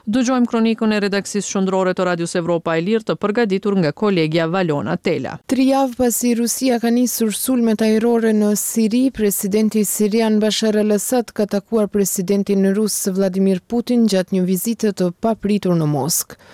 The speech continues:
Speaker 2: Rusia është duke bombarduar forcat rebele që kundërshtojnë Assadin qysh më tridhjetë shtator, duke bërë të mundur që regjimi të forcojë pozicionin e tij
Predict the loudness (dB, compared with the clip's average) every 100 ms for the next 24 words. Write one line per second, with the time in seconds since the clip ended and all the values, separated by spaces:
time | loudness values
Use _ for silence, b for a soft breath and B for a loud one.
0 | B B B B 0 0 2 0 0 -2
1 | -4 0 0 2 2 2 0 0 0 0
2 | -2 -4 -2 -4 -2 -2 0 0 2 -2
3 | -2 -4 -2 0 0 -4 -2 0 2 0
4 | 0 0 0 2 0 0 -2 -2 0 -2
5 | 0 -2 0 0 -2 -2 -2 -4 -2 -2
6 | -2 -4 -14 -4 -2 0 0 0 0 -2
7 | 0 2 2 0 0 -2 0 0 0 0
8 | 0 -2 -2 -2 0 0 2 -2 -2 -4
9 | -2 0 2 2 -2 -2 0